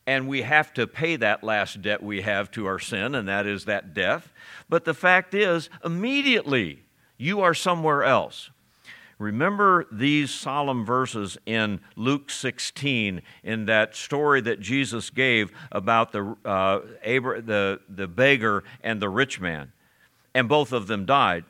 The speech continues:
And he said, "It came to pass that the beggar died and was carried by the angels into Abraham's bosom."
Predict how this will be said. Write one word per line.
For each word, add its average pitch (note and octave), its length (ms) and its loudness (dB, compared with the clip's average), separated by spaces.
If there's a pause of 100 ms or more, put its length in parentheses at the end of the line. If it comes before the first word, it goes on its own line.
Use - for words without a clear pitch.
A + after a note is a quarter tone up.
And A#2+ 140 0
he C3 100 2
said, C3+ 260 0
"It A#2+ 120 -2
came C#3+ 280 0
to B2 80 -2
pass C#3 380 2
that A#2 160 -10
the - 80 -2
beggar E3 480 2
died C3 680 6 (640)
and C#3+ 400 2
was F#3 420 6
carried E3+ 600 4
by D3 200 6
the C#3+ 220 0
angels C#3 520 2
into C3+ 460 -2
Abraham's A#2+ 600 2
bosom." E2 500 -4